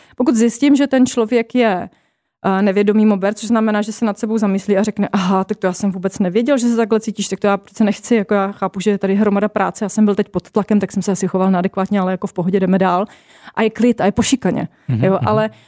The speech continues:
Speaker 1: pokud má tu čest s vědomým moberem, tak ta oběť musí počítat s tím, že v momentě, kdy se s ním jde konfrontovat, tak budou ty útoky ještě větší.
Speaker 2: Mhm.
Speaker 1: Nicméně,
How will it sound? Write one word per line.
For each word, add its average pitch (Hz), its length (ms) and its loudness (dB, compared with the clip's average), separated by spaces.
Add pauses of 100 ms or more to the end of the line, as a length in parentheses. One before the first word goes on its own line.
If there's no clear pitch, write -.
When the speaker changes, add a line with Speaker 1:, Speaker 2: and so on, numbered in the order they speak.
Speaker 1:
pokud 269 240 0
má 285 180 4
tu 285 100 -6
čest 277 260 0
s 220 160 0
vědomým 285 420 2
moberem, 202 540 0
tak 226 160 -8
ta - 100 0
oběť 220 220 0
musí 262 360 4
počítat 247 480 -2
s - 80 -10
tím, 190 220 2
že 214 140 2
v 208 60 0
momentě, 262 460 4
kdy 214 160 -4
se 233 120 -6
s - 100 -4
ním 247 120 4
jde 240 100 2
konfrontovat, 202 560 -2
tak 196 120 -6
budou 220 200 0
ty 220 240 -4
útoky 196 520 -4
ještě - 280 0
větší. 180 400 -2
Speaker 2:
Mhm. 101 340 -2 (280)
Speaker 1:
Nicméně, 240 880 2